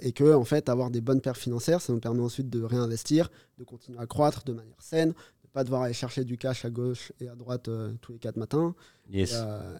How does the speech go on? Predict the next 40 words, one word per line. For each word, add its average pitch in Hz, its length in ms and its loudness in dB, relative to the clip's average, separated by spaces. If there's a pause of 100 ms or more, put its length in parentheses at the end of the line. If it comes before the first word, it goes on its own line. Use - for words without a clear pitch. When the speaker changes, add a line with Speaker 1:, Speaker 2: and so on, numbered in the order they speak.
Speaker 1:
et 110 40 -10
voilà. 160 300 6
Et 123 60 6
le 127 160 4
jour 170 400 10
où 185 380 8
cette - 200 -12
perf 139 160 -2
financière, 143 480 4
elle 120 100 2
rentrera 135 480 4
dans 123 120 0
des 117 100 -2
discussions, 131 600 -2 (520)
euh, 113 80 -18
potentiellement 123 540 0
d'intégration 120 640 -2
à 120 60 2
un 113 40 -2
plus 120 140 -4
grand 120 160 0
groupe, 175 260 4 (220)
bah, - 80 -18 (140)
tant 113 100 -8
mieux 117 140 -4
pour 131 180 -8
nous. 175 120 -12 (340)
Speaker 2:
Hmm. 98 160 0 (560)
Aujourd'hui, 135 220 8
il - 20 12
n'y 156 40 12
a - 40 4
pas 151 100 10
de 131 100 2
banque 139 200 8
d'affaires 139 280 8
mandatée 135 600 10
pour 135 480 6
Speaker 1:
Non. 131 80 -2
Speaker 2:
soit 139 300 10